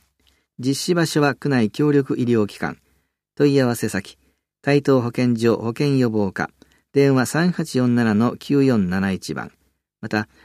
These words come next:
浅草保健相談センター、電話三八四四の八一七一番までどうぞ。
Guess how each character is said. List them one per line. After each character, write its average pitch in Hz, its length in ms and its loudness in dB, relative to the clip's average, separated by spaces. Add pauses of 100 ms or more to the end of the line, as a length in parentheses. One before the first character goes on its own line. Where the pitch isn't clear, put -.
(120)
浅 139 240 -2
草 131 200 -2
保 120 120 -4
健 123 220 0
相 117 180 0
談 104 200 0
セ - 120 -8
ン 85 80 -6
タ 69 320 -10
ー、 - 400 -20
電 127 220 2
話 120 160 0
三 127 320 -2
八 117 260 -6
四 110 180 0
四 98 260 0
の 110 100 0
八 104 400 -8
一 98 180 -10
七 120 220 -2
一 127 180 -4
番 110 240 -2
ま 127 60 -4
で 117 100 -4
ど - 140 -12
う - 80 -18
ぞ。 - 160 -20